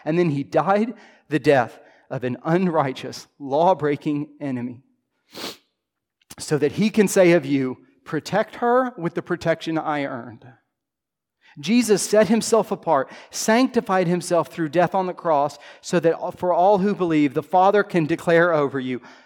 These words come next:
"Qualified with the perfect record of my Son." And so if you are in Christ, that is yours today. You, you sit here and you leave with the perfect record of joy.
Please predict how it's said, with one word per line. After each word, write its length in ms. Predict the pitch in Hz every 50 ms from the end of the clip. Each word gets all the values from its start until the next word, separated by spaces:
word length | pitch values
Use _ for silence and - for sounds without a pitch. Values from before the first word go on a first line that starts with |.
| _ _ _ _ _
"Qualified 1000 | - - - 156 165 175 196 214 190 156 - - - 139 123 120 127 127 - _ _ _ _ _ _ -
with 180 | 147 139 -
the 80 | - -
perfect 560 | _ _ - 165 170 156 - 180 175 - -
record 380 | 160 147 135 131 - - 151 139
of 60 | 123
my 160 | 127 123 117
Son." 420 | 104 - - 131 117 110 120 127 _ _ _ _ _ _ _ _ _ _ _ _ _ _ _ _ _ _ _ _ _ _ _ _ _ _ _ _ _ _ _ _ _ _ -
And 80 | 143
so 180 | - 190 196 190
if 140 | 190 185 170
you 280 | 180 190 233 262 262
are 80 | 240 220
in 160 | 208 190 185
Christ, 640 | - - - 190 190 196 185 180 160 - - - _ _ _ _
that 300 | 156 143 202 208 226 233
is 240 | 220 214 180 156 185
yours 420 | 185 196 196 214 208 208 - -
today. 480 | - - 143 135 127 123 120 117 - _ _ _ _ _ - _ _
You, 540 | 185 185 226 240 240 220 180 180 190 208 - -
you 160 | 202 214 220
sit 360 | - - - - 240 240 202
here 420 | 208 156 190 175 156 160 170 175 - - - _ _
and 180 | 185 190 202 185
you 140 | 214 214 196
leave 680 | 175 185 202 226 240 240 226 208 202 214 208 202 175
with 220 | - 160 175 180 -
the 80 | -
perfect 420 | 143 - - 214 208 196 220 190 170
record 300 | 202 196 190 202 196 190
of 100 | 180 151
joy. 420 | 147 180 175 165 165 156 143 143